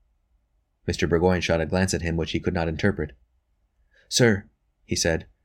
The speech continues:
"God will reward you. As regards the second matter, it will be exceedingly difficult. If it is to be in the open court, I may perhaps contrive it. If it is to be in the hall, none but known persons would be admitted. Have you anything more, sir?"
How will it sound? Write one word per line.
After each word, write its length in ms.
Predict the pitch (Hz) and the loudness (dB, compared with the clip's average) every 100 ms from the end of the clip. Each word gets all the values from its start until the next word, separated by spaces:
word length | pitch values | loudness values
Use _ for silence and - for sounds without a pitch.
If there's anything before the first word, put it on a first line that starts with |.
| _ - | _ -4
"God 240 | - 117 117 | 2 2 2
will 160 | 113 | 2
reward 360 | 107 104 110 101 | 2 2 2 0
you. 180 | 78 76 _ _ _ _ _ | -4 -8 _ _ _ _ _
As 160 | 101 107 | 0 2
regards 340 | 107 110 113 | 4 2 2
the 80 | 117 | 0
second 280 | 107 120 107 | 0 2 2
matter, 280 | 107 101 92 | 2 2 0
it 120 | 92 | 0
will 160 | 104 101 | 2 2
be 180 | 101 98 | 4 2
exceedingly 540 | 90 - 110 95 90 | 0 0 2 4 2
difficult. 460 | 104 - - 71 - _ _ _ _ _ | 0 -2 -4 -8 -10 _ _ _ _ _
If 140 | - 104 | -2 2
it 80 | 117 | 2
is 100 | 110 | 2
to 80 | |
be 160 | 104 110 | 2 4
in 60 | 104 | 6
the 80 | |
open 240 | 107 107 90 | 4 2 -2
court, 280 | 120 104 - _ - | 0 0 -2 _ -2
I 100 | 95 | 4
may 140 | 104 | 6
perhaps 360 | 104 98 107 - | 6 2 0 -2
contrive 360 | 92 117 110 | -4 0 0
it. 120 | 82 71 _ _ _ _ | -2 -8 _ _ _ _
If 140 | - | -4
it 80 | 95 | 0
is 100 | 95 | 0
to 80 | - | 0
be 120 | 95 | 0
in 80 | 95 | 0
the 60 | 90 | 0
hall, 360 | 107 92 104 - | 0 -2 -4 0
none 240 | 104 104 | 4 4
but 140 | 98 | 4
known 220 | 92 101 101 | 2 2 2
persons 360 | 120 - 90 | 0 0 -2
would 120 | 87 | -2
be 100 | 82 | 0
admitted. 380 | 80 85 82 78 - _ _ _ _ - | 0 0 -2 -4 -8 _ _ _ _ 0
Have 200 | 101 101 | 2 6
you 100 | 104 | 6
anything 300 | 107 107 101 | 6 4 4
more, 240 | 101 98 | 4 0
sir?" 300 | - 110 117 | -2 -4 -8